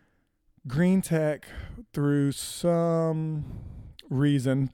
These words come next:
maybe that, maybe some other investor things, decided that it was no longer tenable to,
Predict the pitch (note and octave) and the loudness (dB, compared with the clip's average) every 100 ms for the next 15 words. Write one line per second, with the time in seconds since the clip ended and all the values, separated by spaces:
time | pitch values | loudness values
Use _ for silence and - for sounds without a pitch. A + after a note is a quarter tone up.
0 | - - C3+ C#3 C3+ C3+ C#3 C#3 C3+ C3+ | -10 -4 -2 0 -2 -2 0 0 -4 -4
1 | B2+ C3+ C3 C3+ C3 C3 C3 B2+ B2 - | -2 0 -2 -2 0 0 0 0 -4 -4
2 | C3+ A#2+ C3+ C3 B2+ - - - A#2+ C#3+ | -6 -4 -4 -4 -8 -16 -10 -6 -2 0
3 | C3+ C3+ C3+ C3 C3 B2+ C#3+ C3 A#2+ C3+ | 0 0 -2 -2 -2 -2 -2 -2 2 4
4 | C3+ C3 B2+ - C3 B2+ B2 B2 - B2+ | 4 4 0 0 -2 0 -2 -4 -4 -4
5 | A#2+ | -4